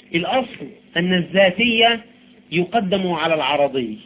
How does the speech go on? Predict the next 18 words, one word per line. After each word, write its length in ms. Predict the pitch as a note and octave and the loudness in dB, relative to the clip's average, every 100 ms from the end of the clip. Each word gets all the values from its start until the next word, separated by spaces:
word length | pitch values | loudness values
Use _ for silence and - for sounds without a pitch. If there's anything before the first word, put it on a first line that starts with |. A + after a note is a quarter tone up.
| - - _ _ _ _ - | -20 -20 _ _ _ _ -14
وسندرس 520 | D#3 F3+ G3+ F3+ F3 | -2 2 2 2 -4
الذاتي 380 | D3 D#3+ F#3 F3+ | -2 0 2 2
والعرضي 580 | E3 D3 F3+ G3 G#3+ G#3+ | 2 2 0 0 -2 -2
في 120 | D#3+ | -4
الب-، 160 | D3+ - - | -8 -10 -2
أيضًا 240 | F3+ E3 D#3+ | 2 2 -2
في 160 | - | -4
مباحث 360 | D3 D#3 D#3 D3+ | -2 -2 -2 -10
المنطق 320 | C#3 C3+ - | -12 -12 -14
فيما 160 | - A#2+ | -14 -12
بعد. 140 | G2 - _ - - _ D3+ | -12 -16 _ -20 -20 _ -4
إذن 180 | E3 E3+ | -2 0
الأصل 380 | E3+ B3 B3 | 0 -2 -2
أن 160 | G3 F#3+ | -4 -2
الذاتي 420 | E3+ F#3+ A#3 G3 | 0 2 0 0
يقدم 440 | F#3 F#3 G3 E3+ D3+ | -2 0 -2 -2 -2
على 120 | C#3+ | -2
العرضي، 440 | B2+ B2 A2 A2 | 0 -2 -4 -8